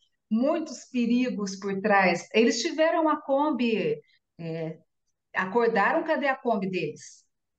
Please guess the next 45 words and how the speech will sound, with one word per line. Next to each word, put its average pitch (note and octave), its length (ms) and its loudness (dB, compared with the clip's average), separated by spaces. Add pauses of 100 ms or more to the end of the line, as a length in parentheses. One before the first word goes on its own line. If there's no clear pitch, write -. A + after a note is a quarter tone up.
(500)
Que G#3 80 -6
eles F#3+ 180 -4
tinham F#3 160 -2
a - 40 -8
Kombi G3 240 0
do, F3+ 140 0
o, D#3+ 460 -6
o F3 60 -6
Jaime G3 400 2
com F#3+ 80 -2
a F3 40 0
Nair, G#3+ 500 0 (540)
um A3+ 120 -4
dia A3 280 0
acordaram, C4+ 840 0
cadê C4+ 280 0
a A3+ 140 0
Kombi? G3 340 -2
Tava E3 260 -4
na C4 120 -2
cadeia. D4 460 0 (600)
Foram A3 240 0
lá A#3 180 2
tirar B3 540 0
e D4 60 -4
o, C4+ 260 -4
e C4 80 -2
o, B3 320 -2
e A#3+ 120 2
o, A3+ 540 0
o, G#3 40 -4 (240)
um G#3 200 0
tio B3+ 360 -2
ajudou, G#3 400 -2
foi F#3+ 180 -4
junto, A3+ 340 -2
mas, E3+ 200 -2
porque - 140 -8
eles F#3 160 -4
eram G3 240 0
crianças, G4 580 -2
né? A3 100 2
Naquela A#3+ 360 2
época. G3 260 0 (200)
Gente, D4+ 400 -2